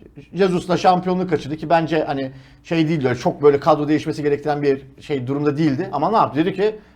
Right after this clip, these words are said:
"Ben keseceğim abi." dedi. Tak tak tak transfer. Böyle yapacaksın. Beş tane transfer yaparsın yine takım şampiyonluğu oynar.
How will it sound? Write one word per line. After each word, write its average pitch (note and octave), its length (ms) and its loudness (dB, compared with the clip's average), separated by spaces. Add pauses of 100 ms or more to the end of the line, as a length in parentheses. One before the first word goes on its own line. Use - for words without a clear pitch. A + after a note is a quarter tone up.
(360)
"Ben - 100 -20
keseceğim D#3+ 400 0
abi." G2 220 -2
dedi. E2 180 -14 (640)
Tak F#3 200 -2
tak - 160 -8
tak F#3 200 -2
transfer. B2 480 -6
Böyle G3 180 6
yapacaksın. G#2+ 460 -4 (720)
Beş B3+ 200 2
tane F3 180 4
transfer F#3+ 260 4
yaparsın E3+ 300 0
yine F#3+ 180 -2 (160)
takım D#3 240 -8
şampiyonluğu E3+ 560 -4
oynar. A2 240 -4